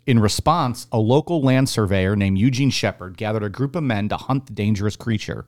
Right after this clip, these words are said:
They took along hunting dogs, rifles, and squirt guns filled with poison water.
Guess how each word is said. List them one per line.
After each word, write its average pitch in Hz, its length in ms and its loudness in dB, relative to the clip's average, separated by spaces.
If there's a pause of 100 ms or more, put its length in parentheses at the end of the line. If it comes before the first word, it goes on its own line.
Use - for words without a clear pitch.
(580)
They 113 60 -6
took 143 200 2
along 101 300 4
hunting 143 280 0
dogs, 165 480 -2
rifles, 131 640 -2
and 95 140 -2
squirt - 520 0
guns 90 320 -6
filled 120 240 2
with 101 160 -2
poison 131 560 4
water. 87 480 0